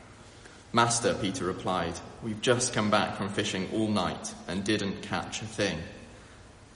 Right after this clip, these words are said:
But if you insist, we'll go out again and let down our nets because of your word."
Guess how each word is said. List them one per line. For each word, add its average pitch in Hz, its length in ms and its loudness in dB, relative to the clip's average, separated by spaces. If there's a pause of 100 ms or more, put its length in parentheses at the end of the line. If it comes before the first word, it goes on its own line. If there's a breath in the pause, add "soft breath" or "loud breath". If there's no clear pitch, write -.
(220)
But 104 380 6
if 113 180 0
you 110 80 4
insist, 101 560 4
we'll 107 140 4
go 110 160 6
out 107 200 6
again 90 280 0
and 87 100 -2
let 95 180 0
down 85 200 0
our 82 80 0
nets - 480 -2 (120)
because 104 360 -2
of 92 120 -6
your 90 160 2
word." 87 420 2